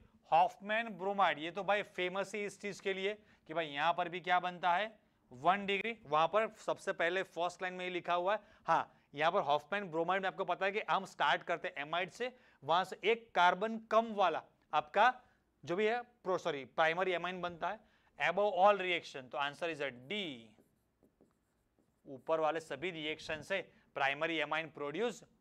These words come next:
होता है। ओके, identify the compound C from the following। हाँ, स्टार्ट होता है चैप्टर ट्वेल्व से, फिर ये चैप्टर नंबर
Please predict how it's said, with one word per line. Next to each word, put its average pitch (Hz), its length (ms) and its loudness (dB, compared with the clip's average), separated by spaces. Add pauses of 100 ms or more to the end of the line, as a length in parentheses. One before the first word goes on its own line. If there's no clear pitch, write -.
(140)
होता 160 260 4
है। 175 300 2 (1600)
ओके, 240 300 0 (160)
identify 208 640 0
the 208 120 -2
compound 185 600 -2
C - 200 -10 (140)
from 175 300 -2
the 185 140 2
following। 165 600 -2 (180)
हाँ, 139 200 -6
स्टार्ट 180 440 2
होता 180 160 -2
है 180 60 -2
चैप्टर 160 340 -4
ट्वेल्व 175 360 2
से, 185 240 -4
फिर 160 200 -8
ये 156 180 -6
चैप्टर 160 340 -6
नंबर 160 300 -6